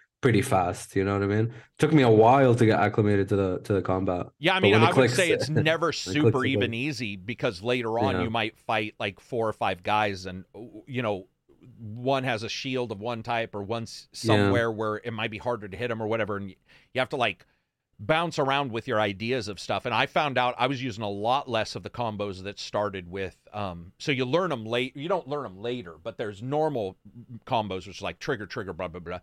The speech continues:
Speaker 2: But then there are some combos that are the main attack, like a main
Speaker 1: Yeah.
Speaker 2: attack then. And I found myself way more using those. I went almost completely away from any trigger first attacks. So
Speaker 1: Mm-hmm.
Speaker 2: n-, I, I went away from light, light, big,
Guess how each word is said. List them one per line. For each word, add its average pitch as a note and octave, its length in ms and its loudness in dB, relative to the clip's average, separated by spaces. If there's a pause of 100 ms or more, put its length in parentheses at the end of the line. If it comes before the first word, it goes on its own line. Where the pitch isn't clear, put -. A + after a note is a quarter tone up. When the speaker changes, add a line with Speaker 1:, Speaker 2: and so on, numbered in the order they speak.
(340)
Speaker 2:
But B2+ 100 -6
then F3 140 2
there D#3 240 2
are D#3+ 180 2
some C3+ 240 -4
combos A2+ 360 -2
that G#2+ 200 -2
are G#2 80 -2
the G2+ 80 -6
main A#2 380 -4
attack, D#2+ 500 -10 (240)
like A#2 260 -4
a D3 200 2
main B2 220 2
Speaker 1:
Yeah. - 20 6
Speaker 2:
attack G#2+ 320 4
then. B2+ 360 -2
And C3+ 120 2
I D#3+ 140 2
found F#3 260 0
myself B2 360 -2
way F#3 600 0
more C#3 240 2
using A2 400 -6
those. F2+ 320 -6 (400)
I D#3+ 100 4
went F#3+ 280 0
almost D3+ 360 0
completely D3 600 -6
away B2 280 0
from A2+ 400 -4
any C#3 280 -4
trigger A#2 480 -4
first - 440 -8
attacks. - 640 -10 (400)
So C3+ 160 2
Speaker 1:
Mm-hmm. A#2+ 240 6
Speaker 2:
n-, C3+ 220 -4
I, B2+ 200 0
I C#3+ 60 4
went C#3+ 160 2
away B2+ 220 2
from A#2+ 180 -4
light, A#2 380 0
light, A#2 320 0 (720)
big, F#2 400 -2